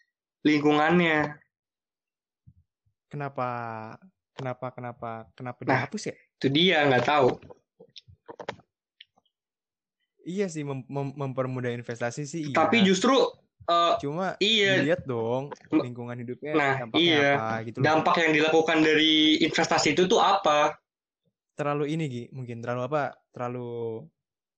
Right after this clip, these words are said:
Speaker 2: terlalu, eh, a-, ambisius mungkin dibilang untuk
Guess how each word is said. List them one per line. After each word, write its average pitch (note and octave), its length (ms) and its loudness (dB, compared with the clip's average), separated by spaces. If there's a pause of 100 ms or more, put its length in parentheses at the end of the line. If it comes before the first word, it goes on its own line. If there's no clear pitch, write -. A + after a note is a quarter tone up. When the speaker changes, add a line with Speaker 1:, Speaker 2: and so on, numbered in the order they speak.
(800)
Speaker 2:
terlalu, A#2+ 480 -8 (480)
eh, A#2+ 260 -10 (140)
a-, - 160 -16
ambisius C3+ 480 -4
mungkin B2 240 -10
dibilang A#2 400 -10
untuk A2 160 -18